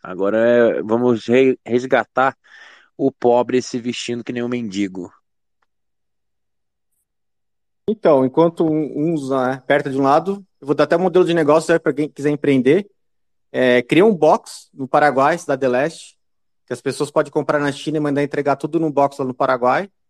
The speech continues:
Speaker 2: Aí, depois de várias compras,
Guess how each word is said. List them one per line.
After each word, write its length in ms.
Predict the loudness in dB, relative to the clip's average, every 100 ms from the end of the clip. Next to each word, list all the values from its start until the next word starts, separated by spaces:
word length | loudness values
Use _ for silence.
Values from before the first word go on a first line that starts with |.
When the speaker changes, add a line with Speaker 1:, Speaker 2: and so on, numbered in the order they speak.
| _ _ _ _
Speaker 2:
Aí, 320 | 0 2 2
depois 420 | 0 2 2 2
de 80 | 2
várias 300 | 2 2 0
compras, 720 | -2 -2 0 0 0 -4 -20